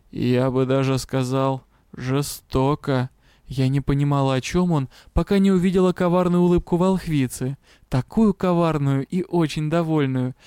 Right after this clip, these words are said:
И тогда я поняла, «В свёртке книга, та самая, и, кажется, даже не одна». То есть волхвица, услышавшая моё обещание Риану, решила сама отдать мне книгу,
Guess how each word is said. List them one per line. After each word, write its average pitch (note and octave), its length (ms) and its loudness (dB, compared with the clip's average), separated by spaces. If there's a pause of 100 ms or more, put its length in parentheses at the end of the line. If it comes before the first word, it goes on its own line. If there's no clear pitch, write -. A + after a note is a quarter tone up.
(240)
И D3+ 100 2
тогда D3+ 320 0
я F#3 140 2
поняла, C#3+ 580 0 (380)
«В - 20 -8
свёртке G3 580 0
книга, F#3+ 680 2 (280)
та G3+ 160 2
самая, E3+ 680 0 (220)
и, F#3 100 0
кажется, G#3 500 0
даже G3+ 280 2
не F#3+ 160 4
одна». D#3 580 0 (320)
То C3+ 140 0
есть C3 160 -4
волхвица, D#3 640 -2
услышавшая E3 640 0
моё E3 260 2
обещание D#3 640 0
Риану, D#3+ 480 0 (240)
решила G3+ 460 2
сама G#3+ 400 2
отдать F#3+ 340 -2
мне F#3+ 160 2
книгу, F3+ 500 2